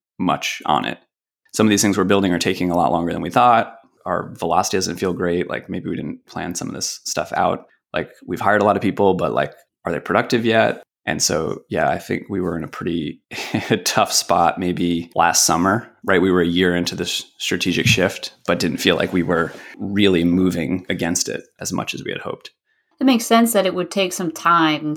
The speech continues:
Speaker 2: to change strategic <laughs> direction and then get to that high velocity point that you would expect.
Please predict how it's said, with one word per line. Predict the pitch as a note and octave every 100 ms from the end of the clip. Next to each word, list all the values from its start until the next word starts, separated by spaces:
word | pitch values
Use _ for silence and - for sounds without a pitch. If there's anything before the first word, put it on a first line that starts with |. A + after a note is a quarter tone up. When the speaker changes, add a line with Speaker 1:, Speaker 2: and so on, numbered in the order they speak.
| -
Speaker 2:
to | D#3+ C#3+ C#3 C3+ C3+ -
change | - E3 D3+ D3+
strategic | - - F3 F#3 E3+ D#3+
<laughs> |
direction | F3 G#3+ A3 - G3+ F#3
and | E3+ D#3+
then | D#3
get | D#3 D#3+ D#3
to | - D#3+
that | C#3+ C3 -
high | D#3 D3 D3+
velocity | C#3+ C3 C#3 - D#3 C#3
point | - D#3 - -
that | D3+ -
you | D3+
would | C#3+ C#3+
expect. | - - F3 E3 C#3+